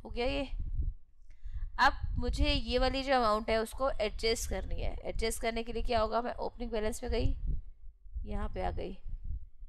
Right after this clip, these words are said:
इस तरह कोई एडजस्टमेंट क्रिएट नहीं हो सकती। Please drag and drop on account entries over new reference to create adjustments। अब basically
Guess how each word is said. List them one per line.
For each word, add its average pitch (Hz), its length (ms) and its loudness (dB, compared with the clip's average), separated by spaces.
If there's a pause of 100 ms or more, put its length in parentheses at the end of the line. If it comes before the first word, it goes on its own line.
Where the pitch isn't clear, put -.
(1000)
इस - 140 -6
तरह 320 320 4 (360)
कोई 285 220 0
एडजस्टमेंट 285 520 2
क्रिएट 285 280 4
नहीं 247 340 0
हो 196 80 0
सकती। 208 260 -4
Please 262 420 -6
drag 226 260 6
and 262 180 2
drop 240 320 6
on 226 180 4
account 254 280 4
entries 254 340 4
over 247 260 4
new 247 320 2
reference 233 560 2
to 262 80 -4
create 226 400 0 (220)
adjustments। 185 580 -2 (540)
अब 262 240 0
basically 269 440 2